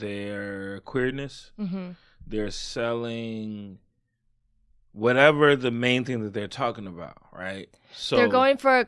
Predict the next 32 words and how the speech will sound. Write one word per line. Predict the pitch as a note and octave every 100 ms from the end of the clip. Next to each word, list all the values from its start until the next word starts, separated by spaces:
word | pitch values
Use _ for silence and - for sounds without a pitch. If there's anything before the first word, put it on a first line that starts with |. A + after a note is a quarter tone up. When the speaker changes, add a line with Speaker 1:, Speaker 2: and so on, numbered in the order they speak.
| -
Speaker 2:
clapter | - A3 G3 - G#3+
audiences, | F3+ F3 E3+ D#3+ F3 - - -
right? | E3+ F3
Where | G#3 F#3+
people | A#3+ -
Speaker 1:
Clapter, | A3+ G#3+
Speaker 2:
are | G#3+
like, | G3+ G3 G#3
Speaker 1:
right. | D3+ C#3+ F#2
Speaker 2:
you | A3+
just | G#3+ A#3+ -
say | - A3+ A3+
one | G3+ G#3 G#3+
thing, | G3+ G#3+ G3+ G#3
like, | G3 F3+
about | G3+ F#3+ G#3 F3
you. | F3+ E3
You're | E3+
not | F#3+ F#3
even |
saying | F#3 G3
the | F3+
joke. | F#3 E3+
And | F3
then | F3+
people | F#3
are | E3
like, | F3+
"Woo, | D4 C5+ D#5+ D#5+ C#5 A4 G#3 -
Speaker 1:
Yeah. | A3 B3+ D#4
Speaker 2:
you're | G4
that." | G4+ A4+ F#4 F4+